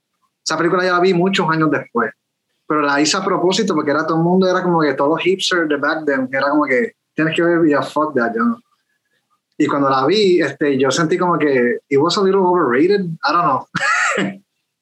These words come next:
Este, y es una película que te da ansiedad bien cabrona. Yo no sé si ustedes sintieron esto. Cuando yo vi esa película, desde que empieza, tú tienes ansiedad porque el protagonista está fucked up, tratando de resolver el problema de existencialismo que él tiene.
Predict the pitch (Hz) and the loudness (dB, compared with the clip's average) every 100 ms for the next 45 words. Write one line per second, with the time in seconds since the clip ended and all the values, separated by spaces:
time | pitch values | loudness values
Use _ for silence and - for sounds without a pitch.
0 | _ - 151 143 - 160 151 143 139 131 | _ -6 -6 -4 -2 2 2 2 2 2
1 | 123 117 _ _ _ _ - 156 156 180 | 0 -2 _ _ _ _ -2 0 0 -2
2 | 202 196 214 202 175 143 165 - 175 170 | 0 0 2 2 0 0 -2 0 0 2
3 | 175 135 151 185 160 135 147 143 123 160 | 0 0 0 0 -2 0 0 0 0 -2
4 | 180 190 190 180 180 185 - 175 170 180 | -2 -2 -2 -2 0 -2 0 -2 -2 -4
5 | - 135 120 135 131 135 139 196 196 185 | -4 -6 -4 0 2 2 0 -2 0 2
6 | 214 196 156 135 135 135 123 - 123 - | 2 2 2 2 0 0 -2 -4 -6 -2
7 | 151 202 196 139 - _ _ _ _ _ | -2 0 0 -4 -6 _ _ _ _ _
8 | 147 156 165 190 196 196 165 147 131 127 | -2 0 0 0 0 0 -2 -2 -2 -2
9 | 135 175 180 175 - 156 - 156 - _ | -2 -2 -6 -6 -2 -4 -2 -4 -4 _
10 | - 139 131 143 165 165 156 156 156 147 | -6 -2 0 0 0 0 0 -2 -2 -2
11 | 131 139 147 156 - 156 135 160 147 151 | 0 0 0 0 2 0 0 -2 0 0
12 | 135 139 160 156 127 151 160 156 139 | 0 2 2 0 -2 0 2 2 -2